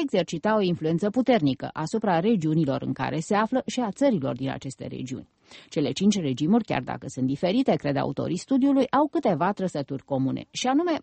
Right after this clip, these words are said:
sunt guvernate de grupuri relativ mici de oameni care au acces la putere și la bogăție și aceste grupuri folosesc bogățiile lor și, în primul rând, ale țărilor,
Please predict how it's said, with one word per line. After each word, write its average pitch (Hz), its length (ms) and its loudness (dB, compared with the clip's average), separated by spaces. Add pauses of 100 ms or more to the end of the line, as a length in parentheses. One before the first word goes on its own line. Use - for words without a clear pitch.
(140)
sunt 294 300 -4
guvernate 190 600 2
de 170 100 0
grupuri 190 420 0
relativ 220 420 0
mici 208 220 4
de 127 120 -6
oameni 127 460 -2 (340)
care 269 200 2
au 311 140 2
acces 247 280 0
la 202 120 0
putere 180 360 -2
și - 160 -6
la 135 120 -4
bogăție 135 540 -4
și - 140 -4
aceste 277 400 0
grupuri 170 320 0
folosesc 175 460 0
bogățiile 202 720 4
lor 147 300 -2 (100)
și, - 140 -12
în 160 80 -4
primul 220 320 0
rând, 170 160 2
ale 127 220 -2
țărilor, 214 600 0